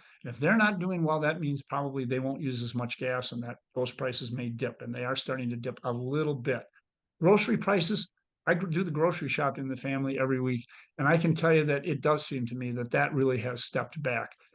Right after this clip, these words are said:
I'm seeing more sales on items and things, and I think, I think it's changed a little bit.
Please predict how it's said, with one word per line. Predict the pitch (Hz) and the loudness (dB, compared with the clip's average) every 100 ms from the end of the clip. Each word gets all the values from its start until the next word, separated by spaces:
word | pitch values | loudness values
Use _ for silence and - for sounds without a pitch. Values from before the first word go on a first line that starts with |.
| _ | _
I'm | 127 123 | -4 0
seeing | - 139 127 | 2 2 2
more | 123 | 0
sales | 117 - 160 151 143 143 | 0 4 4 4 2 0
on | 139 | 0
items | 139 131 127 135 | 0 -2 -4 -6
and | 120 | -6
things, | 131 120 | -4 -2
and | 135 135 | 0 0
I | 127 | -2
think, | 131 123 151 | -4 -4 -2
I | 135 | -2
think | 135 120 | -2 -4
it's | 120 - | -6 -6
changed | - 139 123 117 | -4 -2 -2 -4
a | 135 | -6
little | 135 131 | -4 -4
bit. | 131 | -8